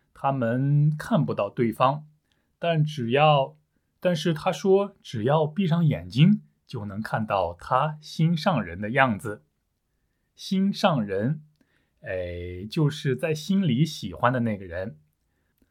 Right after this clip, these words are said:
他既可以是你的女朋友、你的妻子，也可以是一个和你没有关系的人。只要你喜欢的人，就可以叫他是你的心上人。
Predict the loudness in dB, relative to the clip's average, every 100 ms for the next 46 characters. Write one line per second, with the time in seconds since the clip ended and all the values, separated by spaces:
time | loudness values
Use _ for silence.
0 | _ -10 -10 -2 0 0 0 0 -2 -6
1 | -4 -2 -2 -2 -2 -2 -2 -2 -2 0
2 | 4 4 2 _ _ -6 -4 -4 -4 -2
3 | -2 -2 -6 -8 _ _ _ _ _ _
4 | -4 0 0 2 2 2 0 -2 0 0
5 | -4 -4 -2 0 2 2 0 -4 -2 -2
6 | -2 0 2 4 2 -2 -4 -8 -12 -14
7 | _ _ _ 0 4 6 6 2 2 -6
8 | 2 4 4 4 2 2 -4 _ _ 0
9 | 2 2 -2 -4 0 0 2 0 0 -4
10 | -4 -8 -10 -10 -8 -2 0 2 2 2
11 | -4 -6